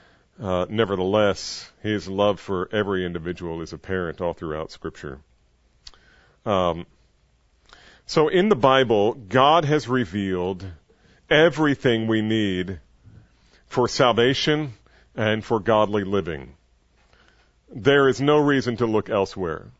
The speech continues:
We don't have to look outside the Bible for anything, uh, necessary <clears throat> for life and godliness. Well, I think we can all agree that one of the marks of a true Christian is that he or she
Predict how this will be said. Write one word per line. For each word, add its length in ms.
We 160
don't 340
have 300
to 100
look 280
outside 760
the 80
Bible 720
for 400
anything, 720
uh, 180
necessary 1040
<clears throat> 320
for 200
life 260
and 140
godliness. 680
Well, 120
I 40
think 200
we 100
can 140
all 180
agree 360
that 140
one 180
of 40
the 80
marks 440
of 100
a 80
true 340
Christian 540
is 180
that 240
he 160
or 120
she 400